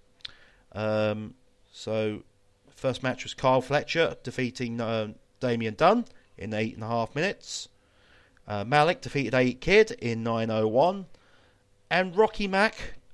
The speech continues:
upset Travis Banks in four eighteen. So, uh, those three winners earned two points. Um, in a matchup between, uh, two young lions, Callum Newman and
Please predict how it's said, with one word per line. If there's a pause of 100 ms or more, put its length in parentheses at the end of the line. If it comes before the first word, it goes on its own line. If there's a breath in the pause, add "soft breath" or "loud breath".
upset
Travis
Banks
in
four
eighteen. (1600 soft breath)
So,
uh, (520)
those
three
winners
earned
two
points. (1700 soft breath)
Um, (220)
in
a
matchup
between,
uh, (1040 soft breath)
two
young
lions,
Callum
Newman
and